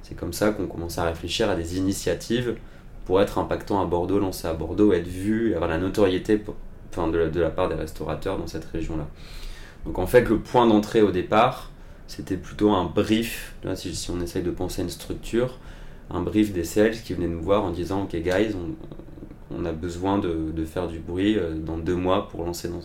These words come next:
telle ville. » Euh, ensuite, euh, l'étape d'après,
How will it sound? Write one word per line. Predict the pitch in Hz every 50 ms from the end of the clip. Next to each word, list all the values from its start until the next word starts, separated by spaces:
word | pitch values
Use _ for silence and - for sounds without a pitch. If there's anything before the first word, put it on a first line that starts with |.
| - -
telle | - 92 87
ville. » | 82 80 - 143 - - - - - - - - - - - - - - - - - - -
Euh, | 80 82 80 78 - - - - - - - - - - - - - - - -
ensuite, | 101 95 180 - - 120 135 143 - - - - - - - - - - - - - - - - -
euh, | 87 87 - - - - -
l'étape | 80 101 101 101 113 113 110 110
d'après, | 104 92 92 - - - 117 120 127 143